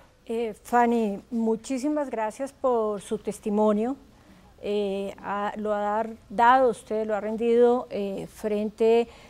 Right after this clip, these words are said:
a dos muy importantes académicos, un magistrado, la directora de una corporación, Excelencia por la Justicia,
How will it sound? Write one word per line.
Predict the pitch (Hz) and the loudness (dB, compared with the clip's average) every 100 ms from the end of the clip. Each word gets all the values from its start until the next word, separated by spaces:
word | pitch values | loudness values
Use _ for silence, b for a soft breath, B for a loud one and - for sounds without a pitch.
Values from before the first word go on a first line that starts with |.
| B _ _ | B _ _
a | 214 214 208 202 | -2 -2 -4 -6
dos | 196 185 226 | -4 0 2
muy | 240 254 | 4 4
importantes | 262 240 - 214 208 233 | 4 0 -2 -4 -4 -6
académicos, | 240 208 208 220 233 254 - 254 247 - | -6 0 2 2 2 -2 2 2 2 -2
un | 214 | -6
magistrado, | 226 226 240 - 220 220 220 247 | -4 -4 -8 -4 2 4 4 4
la | 240 220 | 2 0
directora | 202 - - 214 214 | -2 -6 -4 0 2
de | 233 | 2
una | 214 202 | 0 -6
corporación, | 202 240 226 214 180 - 220 | -4 -4 -4 -4 -4 -2 -2
Excelencia | 226 - 220 202 233 | -4 -6 -6 -6 -6
por | - 233 | -4 -4
la | |
Justicia, | 214 226 - 233 208 233 | -4 -8 -4 -4 0 0